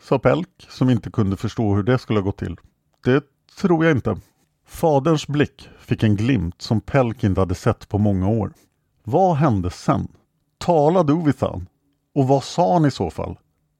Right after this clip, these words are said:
Nämnde han världsförgöraren? Engart rörde oroligt på fötterna. "Jag förstod inte språket", sa Pelk uppgivet.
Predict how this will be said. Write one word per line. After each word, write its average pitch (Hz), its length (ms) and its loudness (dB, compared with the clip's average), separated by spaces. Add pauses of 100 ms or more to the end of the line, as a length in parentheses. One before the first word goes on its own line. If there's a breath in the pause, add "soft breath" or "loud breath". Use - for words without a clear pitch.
(220)
Nämnde 147 400 2
han 160 220 2
världsförgöraren? 127 1000 0 (760)
Engart 127 760 0
rörde 101 440 0
oroligt 90 580 -2
på 87 100 -8
fötterna. 92 480 -6 (520)
"Jag 127 320 2
förstod 147 420 0
inte 117 160 0
språket", - 680 -4 (280)
sa - 180 -6
Pelk 92 360 -4
uppgivet. 90 560 -10